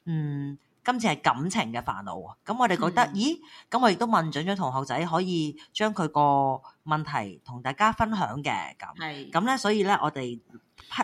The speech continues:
Speaker 1: 攞咗個批准呢，就可以今日呢，
Speaker 2: <laughs>
Speaker 1: 就喺呢個 Mean Girl 信箱度讀出同學仔嘅問題，同埋大家可以畀下啲意見，希望可以幫到同學仔，
Speaker 2: 嗯。
Speaker 1: 亦都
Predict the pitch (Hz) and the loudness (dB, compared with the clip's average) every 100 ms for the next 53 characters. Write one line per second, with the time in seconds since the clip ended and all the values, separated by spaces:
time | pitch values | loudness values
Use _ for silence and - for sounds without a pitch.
0 | - 156 196 214 190 - 240 247 165 160 | 2 4 6 4 4 4 4 6 2 2
1 | 190 151 127 175 156 143 170 180 156 170 | 0 0 0 0 0 0 0 0 0 -2
2 | 131 139 139 180 175 160 240 254 247 240 | -2 -4 -4 0 2 2 2 4 4 4
3 | 156 185 185 156 107 104 - - - 180 | 2 2 4 2 0 -6 -14 -18 -6 -4
4 | 277 247 147 147 185 190 139 143 110 110 | -2 -2 0 2 2 2 0 -2 -6 -6
5 | 120 120 117 135 196 220 180 156 143 160 | -8 -8 -4 0 0 2 2 2 2 2
6 | 180 175 151 143 147 127 127 - - 226 | 0 -2 -4 -2 -4 -4 -8 -14 -8 -4
7 | 202 180 180 165 202 185 160 117 120 139 | 0 0 2 6 6 4 -4 -6 -4 -2
8 | 156 196 | -2 -2